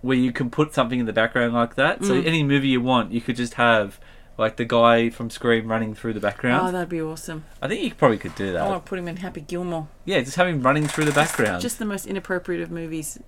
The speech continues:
Speaker 2: Still
Speaker 1: Yeah.
Speaker 2: Magnolias.
Speaker 1: <laughs> It's him running through the background.
Speaker 2: Mister Bean.
Speaker 1: <laughs>
Speaker 2: Everything.
Speaker 1: It'd be good, wouldn't it? I think
Speaker 2: Everything.
Speaker 1: he can do, I think someone with re-, with a lot of
Speaker 2: Oh, yeah,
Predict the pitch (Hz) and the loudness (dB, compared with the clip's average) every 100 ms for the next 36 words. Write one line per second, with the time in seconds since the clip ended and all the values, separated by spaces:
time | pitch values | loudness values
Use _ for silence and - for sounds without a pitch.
0 | - - - 196 214 196 170 170 170 160 | -20 -18 -4 0 0 0 0 0 -2 -4
1 | - - - 180 190 - - - - - | -8 -14 -10 -2 -2 -2 -20 -8 -6 -2
2 | - 415 269 202 240 277 226 262 262 233 | 0 2 6 6 4 2 2 2 0 0
3 | - 226 247 233 190 180 180 180 - - | -2 -2 -2 0 2 2 0 -4 -4 -2
4 | - - - - - - - - - 254 | 0 -2 -6 -8 -12 -10 -14 -14 -2 0
5 | 202 202 381 156 466 381 415 349 156 113 | 2 2 4 8 6 6 -2 2 2 2
6 | 240 214 - - 330 190 147 143 127 139 | 2 2 2 2 2 0 2 2 2 0
7 | 175 165 175 151 143 131 127 123 123 120 | -4 -2 2 4 2 2 -2 -2 -4 -2
8 | 120 120 123 330 349 | 0 2 6 6 6